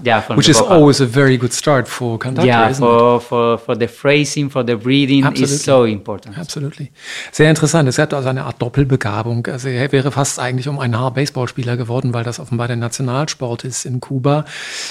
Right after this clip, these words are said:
Speaker 2: Aber schon die Kindergartenzeit war eigentlich immer mit dem Chorsaal verbunden des Vaters und mit den, äh, Tanzproben der Mutter. Und Kultur war immer ganz, ganz nah an ihm dran. Und dann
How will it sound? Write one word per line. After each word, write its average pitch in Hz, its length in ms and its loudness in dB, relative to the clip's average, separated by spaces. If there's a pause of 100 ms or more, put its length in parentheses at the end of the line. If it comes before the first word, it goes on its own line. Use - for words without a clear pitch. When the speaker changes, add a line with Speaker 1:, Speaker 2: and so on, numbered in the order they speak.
Speaker 2:
Aber 170 600 4
schon - 160 2
die 160 100 2
Kindergartenzeit 147 840 0
war 127 200 -2
eigentlich 123 380 -6
immer 123 240 -2
mit 120 160 -4
dem 123 200 -2
Chorsaal 123 680 -2
verbunden 120 480 -2
des 117 180 -6
Vaters 120 440 -6
und 117 120 -8
mit 117 180 -6
den, 120 380 -4
äh, 127 280 -6
Tanzproben 131 680 -4
der 123 120 -2
Mutter. 131 320 -2
Und 120 240 -4
Kultur 135 340 0
war 123 140 -4
immer 120 140 -2
ganz, 117 180 -6
ganz 113 240 -6
nah 123 220 0
an 123 60 -4
ihm 117 140 -2
dran. 123 180 0
Und 139 140 0
dann 160 160 4